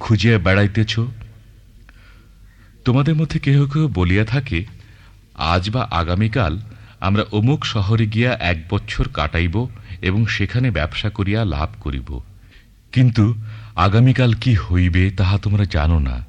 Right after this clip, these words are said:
তোমাদের জীবনই বা কি? তোমরা তো বাষ্প মাত্র, যাহা কিছুক্ষণের জন্য থাকে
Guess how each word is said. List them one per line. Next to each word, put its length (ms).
তোমাদের 340
জীবনই 440
বা 160
কি? 380
তোমরা 220
তো 120
বাষ্প 440
মাত্র, 600
যাহা 240
কিছুক্ষণের 600
জন্য 200
থাকে 520